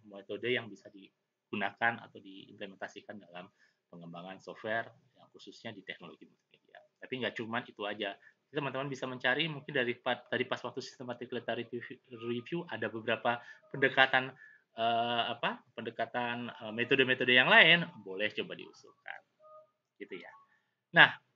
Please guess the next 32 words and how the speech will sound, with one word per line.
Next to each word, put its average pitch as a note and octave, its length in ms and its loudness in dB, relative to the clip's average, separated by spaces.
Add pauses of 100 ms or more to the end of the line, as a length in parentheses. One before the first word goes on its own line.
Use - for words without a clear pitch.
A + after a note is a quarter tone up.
(140)
kemudian D#3 680 6
yang B2+ 440 0
di A#2+ 200 -6
keenam C#3 440 2
adalah G#2+ 400 -2
menambahkan B2 760 0
fitur G3+ 400 -10
pada A#2+ 240 0
skripsi A#2+ 560 -10
yang G#2 200 -6
belum F#2+ 200 -14 (120)
ada G2+ 280 -6
pada - 240 -4
penelitian - 440 -20
sebelumnya. - 440 -20
Yes. - 440 0 (440)
Jadi E3 480 4
di A2 120 -4
ranahnya C3+ 440 2
software, A2 840 -4
atau G#2+ 200 -16
kalau G#2+ 240 -2
kalian A2 320 -4 (160)
mengembangkan A#2+ 720 6
ya, G#2+ 160 0 (160)
mengembangkan F#2+ 440 -12
kayak G2+ 200 -10
misalnya G#2+ 280 -8
tadi G#2+ 320 -8
game A2+ 320 6
kah, B2 400 10 (440)
atau F#2+ 880 -10